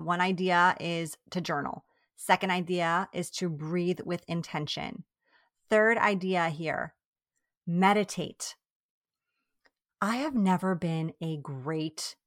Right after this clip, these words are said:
meditator. It is hard for me to calm my mind, my body, my whole self. Because of this,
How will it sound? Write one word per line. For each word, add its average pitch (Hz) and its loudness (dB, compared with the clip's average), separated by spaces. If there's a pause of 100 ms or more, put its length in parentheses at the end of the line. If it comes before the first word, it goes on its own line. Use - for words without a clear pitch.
(160)
meditator. 143 -6 (100)
It 185 -2
is 202 -2 (240)
hard 190 8
for 170 -4
me 139 -6
to - -12
calm 151 0
my 143 0
mind, 139 -4
my 147 -4
body, 156 4
my 143 -4
whole 143 -4
self. - -8 (720)
Because 285 4
of 185 2
this, - -6